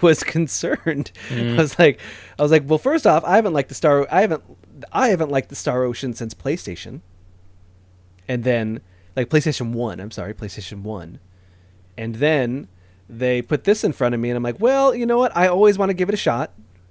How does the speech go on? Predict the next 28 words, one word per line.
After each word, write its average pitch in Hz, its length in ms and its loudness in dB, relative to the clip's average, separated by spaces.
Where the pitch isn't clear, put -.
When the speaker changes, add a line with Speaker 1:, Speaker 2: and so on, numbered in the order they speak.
Speaker 1:
I'll 123 160 -8
always 143 240 -2
give 147 160 -2
'em 160 100 -6
a 165 60 -4
shot." 110 340 -6
I've 110 200 -8
bought - 260 -4
them 101 180 -10
all. 62 360 -16
And, 110 360 -6
uh, 104 280 -4
I 107 140 -12
see 208 260 -6
this 214 240 0
trailer, 202 460 4
and 156 160 -2
it's, - 180 -10
it's - 280 -8
chugging. 156 500 0
There's, 127 320 -6
it's 147 160 -10
frame 175 300 -4
skips. - 360 -8
It's 117 160 -10
slowing 165 460 -2
down. 170 340 0
It 113 220 -4